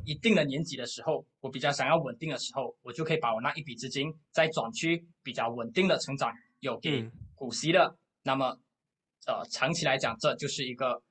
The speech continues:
Speaker 1: 呃，我的一个策略吧。
Speaker 2: 嗯，嗯，嗯，那就是在你这投资，可能这，这一段时间下来，你有投资在这一些股息型股票嘛？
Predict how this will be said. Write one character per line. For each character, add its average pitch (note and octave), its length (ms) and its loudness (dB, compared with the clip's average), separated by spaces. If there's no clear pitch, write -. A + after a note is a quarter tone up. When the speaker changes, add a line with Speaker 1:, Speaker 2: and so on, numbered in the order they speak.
Speaker 1:
呃， - 160 -6
我 A2+ 140 -10
的 A2 120 -6
一 A2+ 40 -8
个 A#2+ 100 -6
策 C#3 200 -2
略 A#2+ 140 -2
吧。 G#2+ 120 -6
Speaker 2:
嗯， B2+ 380 0
嗯， B2 300 -2
嗯， A#2 200 -8
那 B3 140 4
就 B3+ 120 0
是 A#3+ 160 0
在 B3 200 6
你 C#3 180 4
这 G3 220 6
投 C3+ 260 2
资， C3+ 320 2
可 - 160 -2
能 A2 180 -2
这， D#3+ 280 6
这 E3 180 4
一 C3 100 6
段 C#3+ 200 4
时 A2+ 280 0
间 A#2 240 -2
下 C3+ 260 2
来， A#2 60 0
你 A#2 140 -6
有 A2+ 100 -2
投 B2+ 200 0
资 C3+ 120 -2
在 D3+ 160 4
这 D3+ 120 2
一 C#3 80 2
些 B2 160 -2
股 G#2+ 200 -4
息 A2+ 160 -4
型 A2+ 220 -6
股 G#2 180 0
票 B2+ 220 2
嘛？ G#2+ 100 -4